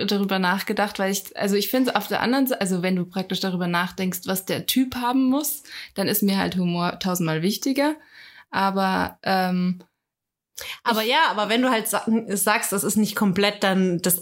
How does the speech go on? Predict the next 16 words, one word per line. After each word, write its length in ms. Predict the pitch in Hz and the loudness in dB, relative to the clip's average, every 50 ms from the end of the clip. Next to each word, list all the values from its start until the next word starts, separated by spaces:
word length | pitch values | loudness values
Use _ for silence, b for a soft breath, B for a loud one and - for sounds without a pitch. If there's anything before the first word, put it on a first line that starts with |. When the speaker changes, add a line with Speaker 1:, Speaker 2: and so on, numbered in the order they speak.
| - - | -4 -6
Speaker 2:
die 260 | 185 175 - 202 - | -6 -2 0 0 2
andere 240 | - 196 202 214 196 | 2 2 2 2 2
Eigenschaft 480 | 101 156 185 190 180 - 185 175 175 165 | 2 2 2 2 2 0 0 0 0 0
auf 200 | 165 165 - - | 0 0 2 2
null, 340 | 196 185 185 196 214 240 294 | 2 4 4 4 2 2 2
dann 160 | 254 247 220 | 2 2 2
denk 160 | 196 202 208 226 | 2 2 0 0
ich 100 | 214 220 | 0 2
mir 100 | 214 196 | 2 2
halt 160 | 190 180 - | 2 2 2
so, 120 | 170 180 | 2 2
jo, 480 | 180 175 170 165 202 226 247 233 185 170 | 2 2 2 2 2 2 2 2 2 2
dann 180 | 165 185 180 190 | 2 0 0 2
ist 140 | 208 202 202 | 0 -2 -2
es 80 | 196 - | -2 0
ja, 400 | 208 185 175 170 156 143 - | 2 2 2 2 0 -2 -4